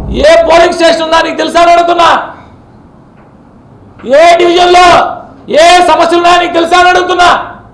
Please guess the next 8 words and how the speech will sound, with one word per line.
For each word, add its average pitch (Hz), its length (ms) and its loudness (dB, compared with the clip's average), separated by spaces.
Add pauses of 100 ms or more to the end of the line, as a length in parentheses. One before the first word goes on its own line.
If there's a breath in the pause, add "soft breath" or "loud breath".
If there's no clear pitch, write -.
(1040)
నువ్వా 233 280 -4
నారాయణ 311 420 0
సార్ని 247 240 -2
పిలిచి 240 240 -12
చర్చించాలండి 247 680 -4
ఈయనతో, - 340 -12 (340)
ఈయన 226 180 -4
నిరూపించాలంట. 233 680 -2